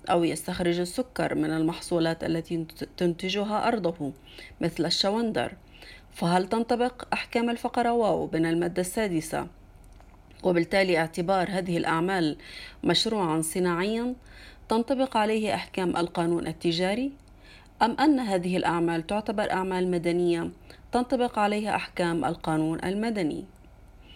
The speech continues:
وللإجابة على هذا السؤال، فإن القاعدة العامة تقضي بتطبيق المبدأ الذي يقضي بأن الفرع يتبع الأصل، فإذا كانت عملية الصناعة تابعة للزراعة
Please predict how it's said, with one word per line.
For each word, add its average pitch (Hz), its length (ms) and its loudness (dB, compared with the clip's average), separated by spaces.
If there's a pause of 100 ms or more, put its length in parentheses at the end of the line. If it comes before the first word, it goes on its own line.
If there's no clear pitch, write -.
(380)
وللإجابة 165 680 4
على 196 200 2
هذا 196 240 -2
السؤال، 247 580 -2 (100)
فإن 175 260 2
القاعدة 180 500 2
العامة 208 440 0
تقضي 233 380 -2
بتطبيق 220 640 -4
المبدأ 202 560 -2 (640)
الذي 156 360 4
يقضي 196 380 0
بأن 208 380 0
الفرع 175 540 0
يتبع 233 640 0
الأصل، - 600 -4 (760)
فإذا 180 320 2
كانت 180 380 0
عملية 180 460 2
الصناعة 170 640 -2 (340)
تابعة 175 320 4
للزراعة 170 680 0